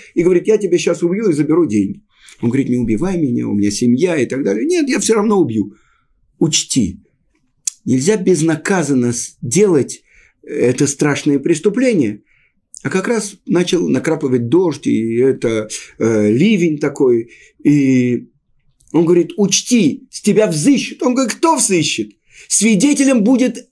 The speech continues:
этот ливень». Те, засмеялся этот человек, убил друга, забрал деньги. И вот прошло несколько часов, и он выбрался, закопал этого, э, друга и пришёл в город.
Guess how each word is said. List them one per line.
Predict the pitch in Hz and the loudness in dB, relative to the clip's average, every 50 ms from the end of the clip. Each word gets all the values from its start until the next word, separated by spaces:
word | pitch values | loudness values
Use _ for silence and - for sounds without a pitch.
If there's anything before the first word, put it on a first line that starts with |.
| _ | _
этот | 254 247 240 254 240 - | 0 2 2 2 0 2
ливень». | 247 262 254 233 185 127 101 95 - - _ _ _ _ _ _ _ _ _ _ _ _ _ _ | 2 2 4 4 2 0 -2 -6 -10 -18 _ _ _ _ _ _ _ _ _ _ _ _ _ _
Те, | - - 294 311 330 339 392 370 311 240 143 | -8 -4 -2 0 0 0 0 -2 -4 -2 0
засмеялся | 151 156 - 160 165 196 233 277 269 190 - - | 0 0 0 0 0 0 0 0 0 -2 -2 -4
этот | 165 147 143 139 - | -4 -4 -4 -4 -4
человек, | - - 143 143 151 180 214 202 208 - - - - | -2 -2 0 2 2 4 2 2 0 -4 -12 -12 -4
убил | - 147 131 139 147 135 123 | -2 0 2 2 2 2 2
друга, | 147 208 240 202 160 147 | 0 -2 0 0 0 0
забрал | 123 139 127 135 143 139 127 127 | 0 2 0 2 2 0 0 0
деньги. | 165 226 233 208 196 190 180 - _ _ - - - - - - - - - - - - - - - _ _ _ - | 0 0 0 0 0 -2 -4 -6 _ _ -10 -8 -6 -6 -6 -6 -8 -8 -10 -12 -14 -16 -18 -20 -20 _ _ _ 0
И | 254 285 | 2 2
вот | 302 320 320 311 269 302 - _ | 4 4 2 2 0 -2 -6 _
прошло | - 196 196 185 - 226 220 | -2 0 0 0 0 2 2
несколько | 202 196 190 190 185 170 - 180 170 - 185 | 2 4 2 2 0 0 0 -2 0 0 0
часов, | 160 196 196 185 - - 285 294 277 247 226 214 | 0 2 0 -2 0 0 0 2 2 2 2 2
и | 190 180 | 2 2
он | 185 196 180 175 180 180 - 339 | 0 0 0 -2 -4 -6 -8 -4
выбрался, | 254 143 147 214 277 269 240 240 226 214 190 - - 202 196 190 180 170 165 160 165 - - - _ | -2 -2 0 2 2 2 2 2 2 2 0 0 0 0 0 0 0 -2 -2 -4 -6 -10 -14 -20 _
закопал | - 196 190 190 196 - - 202 165 143 139 | -4 -2 -2 0 -2 0 0 0 2 2 2
этого, | 131 135 120 127 139 123 127 127 123 123 120 120 110 110 - - - - _ _ _ _ _ _ _ _ _ _ _ _ _ _ - - - 123 | 2 0 0 0 -2 -2 0 -2 -2 -2 -4 -4 -4 -6 -8 -10 -14 -18 _ _ _ _ _ _ _ _ _ _ _ _ _ _ -10 -10 -4 0
э, | 131 131 127 123 120 120 120 120 123 | 2 2 4 4 4 2 2 2 2
друга | 123 143 165 165 143 123 120 117 113 117 - - _ - - - - _ _ _ _ | 4 4 4 4 4 2 0 -2 -2 -6 -10 -14 _ -20 -20 -20 -20 _ _ _ _
и | - 262 | 0 0
пришёл | - 269 247 - 311 294 269 | 2 2 2 2 2 2 2
в | 196 | 4
город. | 175 160 139 135 131 135 - | 4 4 2 0 -2 -6 -10